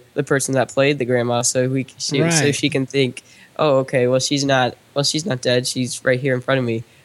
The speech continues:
Speaker 1: We spent, like, fifteen minutes searching around. We couldn't find her. Pretty soon, we just, like, asked, "Hey, what happened to this person?"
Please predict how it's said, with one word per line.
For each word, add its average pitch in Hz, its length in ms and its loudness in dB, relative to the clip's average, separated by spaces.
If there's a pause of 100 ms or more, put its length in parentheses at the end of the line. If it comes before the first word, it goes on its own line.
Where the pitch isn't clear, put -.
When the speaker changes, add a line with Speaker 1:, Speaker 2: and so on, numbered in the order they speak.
(140)
Speaker 1:
We 151 100 2
spent, - 640 -4
like, 123 240 0
fifteen 147 580 0
minutes 127 440 0 (100)
searching 131 400 -2
around. 123 280 2
We 131 100 2
couldn't 135 280 -2
find 131 280 2
her. 117 200 2 (340)
Pretty 160 220 2
soon, 151 480 0
we 143 100 0
just, 139 280 0
like, 131 180 -2
asked, 131 380 0
"Hey, 139 120 -2
what 131 160 -2
happened 135 260 -2
to - 20 -4
this 127 120 -4
person?" 117 400 -8